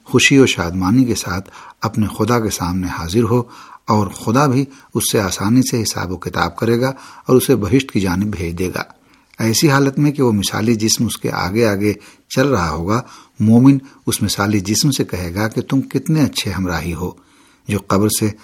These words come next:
ہمارے ساتھ نکلے ہو، اور ہمیں ہمیشہ تم نے خدائی مژدہ سنایا، یہاں تک کہ ہم خدا کے سامنے حاضر ہوئے۔" پھر وہ مومن اس مثالی جسم سے پوچھے گا کہ "تم ہو کون؟" تو جواب آئے گا،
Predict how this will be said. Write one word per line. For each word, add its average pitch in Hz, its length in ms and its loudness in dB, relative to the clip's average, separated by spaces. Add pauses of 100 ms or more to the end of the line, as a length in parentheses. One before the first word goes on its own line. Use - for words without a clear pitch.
(220)
ہمارے 110 240 4
ساتھ 101 360 -2
نکلے 90 280 -6
ہو، 85 140 -8 (360)
اور 110 100 -4
ہمیں 110 220 4
ہمیشہ 113 380 2 (100)
تم 101 120 -2
نے 101 140 0 (360)
خدائی 113 380 4
مژدہ 90 320 -2
سنایا، 78 400 -6 (600)
یہاں 101 200 0
تک - 280 -4
کہ 123 140 2 (340)
ہم 110 100 2 (100)
خدا 127 200 2
کے 135 100 -2
سامنے 98 380 0 (100)
حاضر 85 260 -4
ہوئے۔" 113 220 4 (380)
پھر 151 140 4
وہ 151 120 6
مومن 120 320 4 (320)
اس 117 180 -2
مثالی 107 440 0
جسم 107 280 -2
سے 135 120 -2
پوچھے 98 380 -8
گا 117 100 0
کہ 120 140 -6 (100)
"تم 139 240 2
ہو 143 120 6
کون؟" 107 260 -6 (520)
تو 110 100 -4
جواب 95 340 0
آئے 120 220 2
گا، 127 120 0